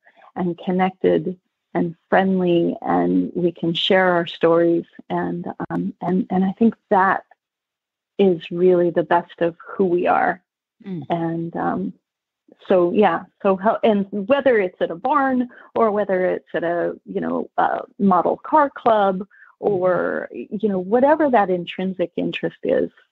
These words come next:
Speaker 1: finding your tribe and finding your place where you can, where you can be in tribe and just swapping stories and enjoying, um, that's really, that's really where you make a big difference.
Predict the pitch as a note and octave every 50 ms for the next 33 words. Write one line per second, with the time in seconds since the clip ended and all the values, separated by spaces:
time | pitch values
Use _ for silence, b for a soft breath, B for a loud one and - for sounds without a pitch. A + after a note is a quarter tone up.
0 | - - - F#3 F#3+ G3 G#3 G#3 G#3 G3+ G3 F#3+ F#3 F3 E3+ E3+ - - - F3
1 | F3 F3+ F#3 F3 E3 - - - F3 F3 F3+ E3 - - - F3+ F3+ F#3 F#3 F3+
2 | F3+ E3+ E3+ - - F3+ F3 E3+ E3+ - - - - F3 F3 E3+ E3+ E3+ E3+ E3
3 | - - F3 E3+ E3 E3+ E3+ F#3+ - - F3+ F3 F3 E3+ E3+ E3 - - E3+ E3
4 | - E3+ E3 E3 E3 E3 E3+ b b b b b b b b b b b b b
5 | b b b b b _ _ _ _ _ - - G#3 G#3 G#3 G3 F#3+ - - F3
6 | F3 E3+ F3+ F3 E3+ E3+ - - - F#3 F3 F3 F3 E3+ E3+ E3+ - F3+ F#3 -
7 | - _ _ _ _ - - - G3 G3 - - F#3 F3+ F3+ - - F3+ F3 F3
8 | F3 E3+ E3 - F3 E3+ E3+ F3 E3+ - F3+ F3 F3 F3 F3 F3 E3+ F3 F3+ F3+
9 | - - - - F3+ F3+ F#3 F3+ F3+ - _ _ - G3 F#3+ F#3+ - - G3+ G3
10 | F#3+ F#3 F#3 F3+ E3+ - _ _ _ _ _ _ _ _ _ _ - A3+ A3 A3+
11 | - - A3 G#3 G3 F#3 F3 F3 F3 E3+ E3+ E3+ F3 E3 E3+ - - - F3 E3+
12 | - - - - _ - - -